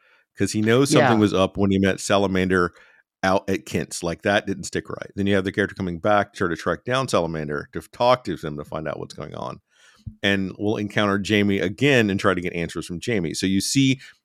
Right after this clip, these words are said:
Speaker 1: there's an investigative trend going on. So that was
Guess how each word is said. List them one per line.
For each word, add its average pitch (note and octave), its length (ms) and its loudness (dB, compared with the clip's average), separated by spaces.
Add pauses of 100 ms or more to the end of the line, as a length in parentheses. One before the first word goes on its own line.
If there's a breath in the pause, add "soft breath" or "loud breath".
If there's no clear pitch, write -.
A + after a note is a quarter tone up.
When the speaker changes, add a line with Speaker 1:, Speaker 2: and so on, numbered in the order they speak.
(120)
Speaker 1:
there's G2+ 220 6
an F#2 100 -2
investigative G#2+ 640 2
trend F#2 380 -4
going D#2+ 260 -4
on. - 240 -10 (600 soft breath)
So - 140 -10
that G#2+ 160 6
was A2+ 140 4